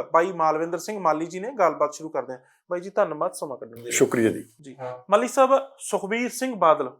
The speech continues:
Speaker 1: ਤਨਖਾਹੀਆ ਕਰਾਰ, ਦੋਸ਼ੀ ਕਰਾਰ, ਖਾਸ ਕਰ ਵੱਡੀਆਂ ਟਿੱਪਣੀਆਂ ਜਥੇਦਾਰ ਸਾਹਿਬ ਦੀਆਂ ਕਿ ਸਰਸੇ ਵਾਲੇ ਦੇ ਜਿਹੜੇ ਮਸਲੇ ਸੀ ਉਹਨਾਂ ਦੇ ਵਿੱਚ ਤੁਸੀਂ ਦੋਸ਼ੀ ਹੋ, ਜਿਹਦੇ ਨਾਲ ਪੰਥ ਦੇ ਅਕਸ ਨੂੰ ਢਾਹ ਲੱਗੀ ਆ।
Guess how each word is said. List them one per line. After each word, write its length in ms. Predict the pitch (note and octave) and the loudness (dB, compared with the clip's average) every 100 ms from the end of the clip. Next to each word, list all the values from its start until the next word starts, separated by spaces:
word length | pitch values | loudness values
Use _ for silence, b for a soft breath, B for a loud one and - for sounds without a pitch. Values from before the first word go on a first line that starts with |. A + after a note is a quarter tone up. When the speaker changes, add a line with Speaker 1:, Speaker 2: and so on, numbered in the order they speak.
| _ | _
Speaker 1:
ਤਨਖਾਹੀਆ 520 | F3 E3 - G3+ B3+ B3 | -6 -4 0 4 4 4
ਕਰਾਰ, 420 | G#3 G3+ G3+ G3+ _ _ E3 | 8 8 8 2 _ _ -2
ਦੋਸ਼ੀ 420 | D#3 A3 A3 C4 | 4 4 4 -4
ਕਰਾਰ, 340 | - F3 C3+ C3+ | 2 2 2 0
ਖਾਸ 240 | - F3+ E3+ | 0 0 2
ਕਰ 160 | G3 | 0
ਵੱਡੀਆਂ 380 | E3+ E3 G#3 A3+ | 0 -2 -2 -2
ਟਿੱਪਣੀਆਂ 400 | G#3 F3+ E3+ D#3+ | -4 -6 -6 -4
ਜਥੇਦਾਰ 360 | D3+ D#3 D3 C#3 | -6 -2 0 0
ਸਾਹਿਬ 300 | - D#3 E3 | 0 -2 -2
ਦੀਆਂ 240 | D#3+ D3 | -6 -8
ਕਿ 440 | D3 _ _ G#3 G3 | -12 _ _ -4 -2
ਸਰਸੇ 460 | - G3+ G3+ - | 2 2 2 0
ਵਾਲੇ 200 | G#3+ G3+ | 4 4
ਦੇ 100 | F#3+ | 2
ਜਿਹੜੇ 200 | F#3 F#3+ | -2 -2
ਮਸਲੇ 420 | F#3 E3 - F3 | -2 -4 -4 -6
ਸੀ 160 | E3 E3 | -6 -6
ਉਹਨਾਂ 200 | E3+ G3+ | -4 -2
ਦੇ 80 | F#3 | -2
ਵਿੱਚ 160 | D#3+ | -6
ਤੁਸੀਂ 320 | - D3+ E3 D#3 | -10 -12 -10 -6
ਦੋਸ਼ੀ 440 | C#3+ C#3+ G#3 G2+ | -6 -6 -6 -6
ਹੋ, 220 | G#3+ b b b _ | -6 b b b _
ਜਿਹਦੇ 200 | E3+ G3 | -6 -2
ਨਾਲ 160 | G#3 G3+ G3+ _ | 0 0 -4 _
ਪੰਥ 300 | F#3 E3+ F#3+ | 4 4 -4
ਦੇ 200 | E3+ E3 | -2 0
ਅਕਸ 200 | D3+ - | 0 -6
ਨੂੰ 220 | F3 F#3 - | -12 -12 0
ਢਾਹ 180 | A3+ D#3+ | 2 2
ਲੱਗੀ 300 | B2 A#2 | 0 -10
ਆ। 20 | A#2 | -20